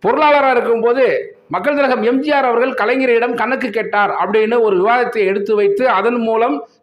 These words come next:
திமுகவிலிருந்து மக்கள் திலகம் எம் ஜி ஆர் அவர்கள் நீக்கப்பட்டார்கள். மக்கள் திலகத்துடைய குணமே எப்படின்னு கேட்டீங்கன்னா,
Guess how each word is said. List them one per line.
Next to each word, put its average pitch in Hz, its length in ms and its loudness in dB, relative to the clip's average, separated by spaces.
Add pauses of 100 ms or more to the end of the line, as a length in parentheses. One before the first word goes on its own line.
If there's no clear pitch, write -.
திமுகவிலிருந்து 247 800 2
மக்கள் 233 280 -2
திலகம் 233 300 -2
எம் 220 140 -2
ஜி 269 100 -2
ஆர் 247 100 2
அவர்கள் 202 300 0
நீக்கப்பட்டார்கள். 170 760 -4 (1400)
மக்கள் 415 380 -2
திலகத்துடைய 277 520 0
குணமே 277 480 2
எப்படின்னு 240 220 -2
கேட்டீங்கன்னா, 233 400 -2